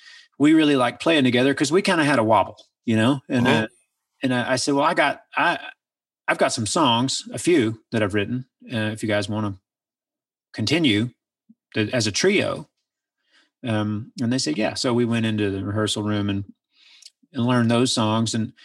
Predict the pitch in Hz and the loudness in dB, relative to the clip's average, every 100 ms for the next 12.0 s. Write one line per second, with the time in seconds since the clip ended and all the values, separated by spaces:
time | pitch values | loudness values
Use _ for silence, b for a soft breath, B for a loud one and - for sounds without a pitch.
0 | B B B - 156 139 147 160 170 160 | B B B -2 2 2 2 2 2 2
1 | 156 - 147 120 110 175 156 127 107 107 | 0 0 0 -2 0 2 2 2 0 0
2 | 104 107 127 123 135 139 113 131 - 113 | 0 0 0 0 0 0 -2 -4 -4 -4
3 | 107 117 120 107 - 113 107 101 - - | -4 -4 -4 -6 -4 -4 -4 -6 -10 -6
4 | 113 110 110 107 113 107 104 101 101 101 | -2 -2 -2 -2 -2 -2 -2 -2 -2 -2
5 | 95 98 104 92 - - 117 104 101 98 | -4 -4 -4 -6 -12 -16 -10 -6 -4 0
6 | 107 - 320 330 233 - - 233 151 - | 2 2 0 0 -2 -2 -2 0 0 0
7 | 170 156 117 107 107 B B B - 131 | 2 2 0 -2 -4 B B B -4 0
8 | 156 165 156 185 190 123 120 143 - 131 | 0 2 2 2 0 0 -4 -10 -2 2
9 | 123 117 110 - _ _ _ - 160 175 | 2 2 -2 -8 _ _ _ -2 2 4
10 | 151 165 147 147 170 120 110 104 101 101 | 4 4 4 4 2 2 0 0 -2 -2
11 | 120 - - 123 117 131 110 117 - - | -2 -4 0 2 4 2 2 0 -2 -6